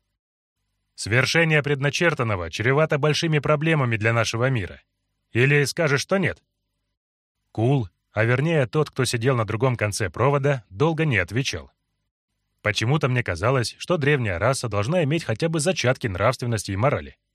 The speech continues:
Но я ошибался. "Мы можем взять тебя с собой. Ты не будешь ни в чем знать отказа". То бишь хрен с ним, с Дарагаром. О боги, как примитивно! Древняя раса оказалась предельно эгоистичной.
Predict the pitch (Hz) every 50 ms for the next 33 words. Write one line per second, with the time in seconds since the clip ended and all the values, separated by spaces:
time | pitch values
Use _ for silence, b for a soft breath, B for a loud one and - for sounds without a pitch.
0 | _ _ _ _ _ _ _ - 113 160 180 151 123 110 104 - 151 156 113 82
1 | 73 - - 80 - _ _ _ _ _ _ _ _ _ _ _ _ _ _ _
2 | _ _ _ - 90 92 110 123 139 135 131 131 135 135 120 139 131 117 104 131
3 | 131 107 - - 127 123 127 123 117 - - 123 113 101 87 78 71 - - _
4 | _ _ _ _ _ _ _ _ _ - 117 131 143 147 147 127 147 156 139 143
5 | 131 - - 147 143 - - 151 156 143 123 113 135 135 127 127 123 120 - -
6 | 95 85 80 76 - - _ _ _ _ _ _ _ _ _ _ _ _ _ _
7 | _ _ _ _ _ _ _ - 113 123 151 160 147 165 165 - - - 202 214
8 | 170 117 104 - 120 127 160 156 117 101 104 98 98 123 143 143 98 78 71 -
9 | _ _ _ _ _ _ _ _ _ _ - 139 160 175 143 147 165 139 113 95
10 | 92 90 - 196 180 - - 185 170 175 185 170 - 127 92 78 69 - - _
11 | _ _ _ _ _ _ _ _ _ _ _ _ _ _ - - 131 135 123 123
12 | 120 113 127 147 135 - - 95 90 - 120 131 165 165 139 - - 196 190 147
13 | 123 165 156 147 143 143 131 139 139 - - 110 - - - 71 - _